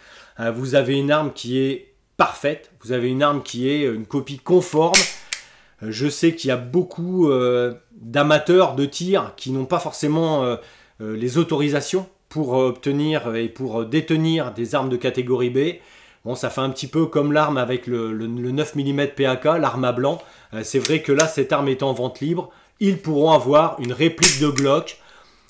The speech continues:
et tirer dans leur jardin, euh, sur des cibles fixes ou mobiles, et s'amuser, euh, en, par, avec des parties de paintball qui sont quand même super sympas,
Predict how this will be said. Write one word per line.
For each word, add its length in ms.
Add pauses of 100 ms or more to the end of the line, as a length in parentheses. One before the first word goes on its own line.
(180)
et 160
tirer 480
dans 160
leur 160
jardin, 800
euh, 120
sur 220
des 100
cibles 380
fixes 320
ou 60
mobiles, 520 (400)
et 120
s'amuser, 600
euh, 260
en, 160
par, 480
avec 160
des 100
parties 300
de 40
paintball 520
qui 100
sont 160
quand 140
même 120
super 300
sympas, 480